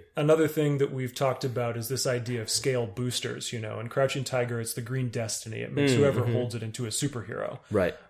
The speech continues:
Speaker 1: Um, in Five Deadly Venoms, if you've got this, if you've got the right poison, then you can weaken somebody else and take them out.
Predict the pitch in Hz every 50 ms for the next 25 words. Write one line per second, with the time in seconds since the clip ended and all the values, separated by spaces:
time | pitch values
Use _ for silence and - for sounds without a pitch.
0 | _ _ 143 131 127 123 123 120 120 123 135 - - 147 139 131 131 127 - -
1 | 151 143 143 135 113 147 143 127 139 135 113 135 139 131 131 123 120 117 110 120
2 | 110 127 120 107 123 131 120 - - 127 113 - - - - - 151 147 - -
3 | - 131 - 131 120 139 123 - 135 127 131 127 127 - - - 156 147 127 -
4 | 123 110 110 110 110 113 117 117 - 123 117 117 117 - - 139 127 143 147 143
5 | 135 127 - 139 127 120 120 117 117 120 120 117 113 - 123 110 - 135 123 120
6 | - 117 110 110 107 104 117 - - -